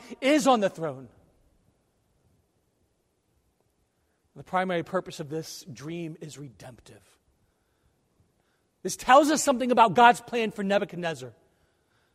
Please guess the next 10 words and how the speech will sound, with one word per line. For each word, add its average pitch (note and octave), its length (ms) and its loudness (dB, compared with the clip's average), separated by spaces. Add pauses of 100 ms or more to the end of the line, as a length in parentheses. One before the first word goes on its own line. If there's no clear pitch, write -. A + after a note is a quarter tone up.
(320)
God C4+ 300 10
is A#3+ 180 -2
seeking D4+ 640 2
to B3 160 -2
make C4+ 380 2
Himself C#4 480 0
known C#4+ 380 4
to C#4+ 80 -6
this F#3 260 -6
guy. C#3+ 320 -6